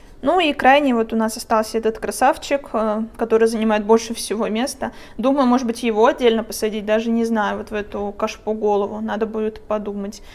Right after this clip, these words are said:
потому что много места, видите, всё равно забирает, даже не знаю. Ну, сейчас примерим и решим.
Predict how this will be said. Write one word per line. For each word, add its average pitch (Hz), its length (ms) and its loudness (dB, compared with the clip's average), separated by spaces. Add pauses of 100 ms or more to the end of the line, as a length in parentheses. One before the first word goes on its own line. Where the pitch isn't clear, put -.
(100)
потому 220 180 -2
что - 140 -6
много 233 280 2
места, 214 300 -4
видите, 233 240 -4
всё 233 140 -6
равно 214 240 -2
забирает, 214 540 -2 (200)
даже 214 240 -8
не 220 140 -4
знаю. 208 320 -8 (320)
Ну, 370 80 -6
сейчас - 240 2
примерим 269 680 2 (300)
и 254 540 -2
решим. 214 400 -6